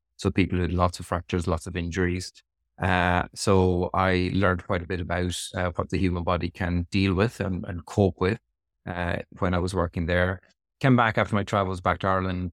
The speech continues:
I did some work in the hospital in, in Galway at that stage. And I also worked for Gaelic football, uh, looking after some of the sports people. So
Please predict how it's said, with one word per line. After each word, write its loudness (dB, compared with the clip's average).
I 0
did -4
some 0
work 4
in 0
the -6
hospital -2
in, -4
in -4
Galway 4
at 0
that -2
stage. -2
And -2
I 2
also 0
worked -2
for -2
Gaelic -2
football, 0
uh, 0
looking -4
after -4
some -8
of -4
the -2
sports -4
people. -2
So 0